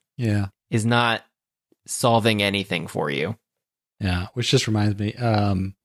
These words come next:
Speaker 1: I think it was, like, two weeks ago when we were just, like, we would just put on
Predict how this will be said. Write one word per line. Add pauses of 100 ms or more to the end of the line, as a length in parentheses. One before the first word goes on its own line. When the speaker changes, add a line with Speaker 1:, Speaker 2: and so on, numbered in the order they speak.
(880)
Speaker 1:
I
think
it
was,
like,
two
weeks
ago
when
we
were
just,
like,
we
would
just
put
on